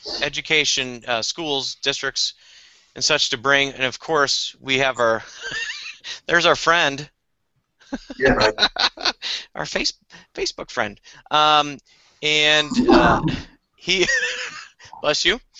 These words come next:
Speaker 2: Thank you, thank you.
Speaker 1: Or were you saying something?
Speaker 2: No, no,
Speaker 1: Hiding
Speaker 2: I
Speaker 1: it in a sneeze. Okay. No, this is, uh, what's interesting is that they are trying to give teachers resources to learn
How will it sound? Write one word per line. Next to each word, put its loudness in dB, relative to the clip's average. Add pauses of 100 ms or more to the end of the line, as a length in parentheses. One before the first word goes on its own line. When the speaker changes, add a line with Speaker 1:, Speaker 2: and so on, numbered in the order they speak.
(480)
Speaker 2:
Thank 6
you, 6
thank 4
you. 2 (800)
Speaker 1:
Or 0
were 0
you 4
saying 4
something? -2 (840)
Speaker 2:
No, 8
no, 8
Speaker 1:
Hiding 6
Speaker 2:
I 4
Speaker 1:
it 0
in -2
a -14
sneeze. -4 (100)
Okay. -4 (760)
No, 2
this 2
is, -2
uh, 6 (360)
what's -2
interesting 2
is -2
that 0
they 2
are 0
trying -2
to -12
give -2
teachers -4
resources -4
to -6
learn -4